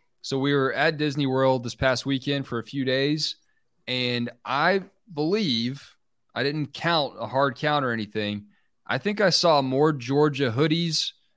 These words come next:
hats, sunglasses, everything but car flags on human beings at Disney World than any other, uh, college football fan base. I was kinda watching, people watching just to see,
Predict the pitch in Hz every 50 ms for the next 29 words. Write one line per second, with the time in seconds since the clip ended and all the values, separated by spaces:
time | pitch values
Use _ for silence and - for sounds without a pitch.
0 | _ _ _ - - 139 151 151 156 151 - - - - - - - - _ _
1 | _ _ _ _ _ _ _ _ _ - - - 156 156 160 147 151 147 151 151
2 | 143 - - 151 139 135 - - - - - _ - 135 151 180 202 175 - 196
3 | 190 175 160 139 139 135 131 - _ _ _ _ _ - - 160 156 151 143 -
4 | - - 120 113 107 104 101 101 98 95 - - - - - _ _ _ _ _
5 | _ _ _ _ _ _ 123 127 127 123 123 120 120 117 120 120 - _ _ _
6 | _ _ - - - 185 185 170 165 156 147 143 156 151 139 127 117 113 107 101
7 | - - 127 131 139 131 127 127 135 120 127 123 117 110 110 110 110 107 101 101
8 | 104 104 104 - - - 143 151 170 190 196 170 151 156 160 147 156 151 151 151
9 | 156 151 - _ _ _ - 120 123 120 117 - 139 139 135 131 131 - - -
10 | 131 113 - 123 120 117 113 113 110 104 - - 117 110 104 101 87 - - -
11 | - - - _ _ _ _ _ _ _ _ _ - 123 - - 156 151 151 135
12 | 120 120 120 120 113 - - 117 104 - 120 123 113 113 107 104 101 101 101 101
13 | - 104 98 90 104 - - - - - - 110 110 107 104 104 98 98